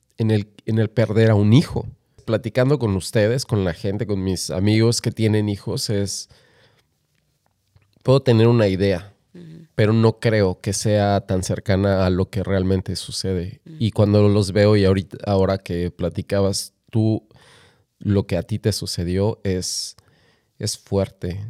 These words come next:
Speaker 1: Es... Se te... no sé si te pasó a ti, yo lo, lo comenté igual esto con lo de mi abuela, si, si hay un, un pedacito de algo que se te rompe
Speaker 2: Sí.
Speaker 1: y está ahí, y está roto.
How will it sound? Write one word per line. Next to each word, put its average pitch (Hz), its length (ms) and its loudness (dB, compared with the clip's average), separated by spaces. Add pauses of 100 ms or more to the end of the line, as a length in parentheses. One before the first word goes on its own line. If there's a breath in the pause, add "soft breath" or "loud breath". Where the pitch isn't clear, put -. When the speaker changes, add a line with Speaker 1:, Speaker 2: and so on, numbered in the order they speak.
Speaker 1:
Es... - 460 -8 (880)
Se - 180 -4
te... - 260 -6 (920 soft breath)
no 135 200 4
sé 160 140 2
si 151 120 -2
te - 140 -2
pasó 110 300 0
a 123 100 0
ti, 131 140 2
yo 127 120 6
lo, 123 140 6
lo 110 200 2
comenté 104 480 0
igual 104 420 2
esto 107 280 -4
con 101 160 0
lo 98 100 2
de 92 80 0
mi 92 120 -2
abuela, 98 400 -2 (560 soft breath)
si, - 140 -6
si - 420 -4
hay 135 120 2
un, 147 160 0 (440)
un 127 260 -4
pedacito 117 640 -6
de 101 300 0
algo 107 480 -2
que 110 80 -6
se - 140 -6
te 101 120 -4
rompe 104 600 -6
Speaker 2:
Sí. 147 320 -20 (120)
Speaker 1:
y 113 140 -4
está 110 220 -2
ahí, 117 340 0
y 110 80 -8
está 107 200 -2
roto. 110 400 -4